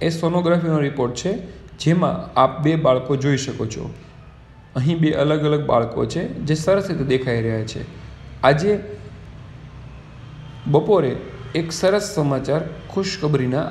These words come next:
આવ્યા છે કે અહીં એક પેશન્ટ જે બહારનું છે, જેને બે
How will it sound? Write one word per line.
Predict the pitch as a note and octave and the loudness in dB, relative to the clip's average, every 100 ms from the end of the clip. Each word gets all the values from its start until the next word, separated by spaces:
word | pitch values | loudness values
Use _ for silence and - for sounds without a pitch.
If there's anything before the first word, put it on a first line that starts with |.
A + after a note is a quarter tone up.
| - | 0
આવ્યા | B2 A#2 A#2+ | 2 0 0
છે | F#3 - - - - - | -4 -4 -10 -16 -18 -4
કે | E3+ E3 | -4 0
અહીં | F#3 G3 C3 A2+ - - - - - - | 0 2 0 -4 -10 -16 -18 -18 -18 -4
એક | G3 G3 | -2 0
પેશન્ટ | D#3+ D#3 - G3+ - - - - - C#3 | 0 0 0 -4 -8 -12 -16 -16 -8 -4
જે | C#3+ F#3 D3 - - - - - - | 2 4 2 -4 -10 -16 -18 -10 0
બહારનું | D3 E3+ F#3+ F#3+ E3+ E3 | 2 4 2 0 -2 0
છે, | D#3 E3+ - - - - C3+ | -2 -2 -8 -16 -14 -4 2
જેને | F3+ E3+ E3+ A#3 - - D#3 | 2 2 0 -2 -8 -6 0
બે | D3+ | 4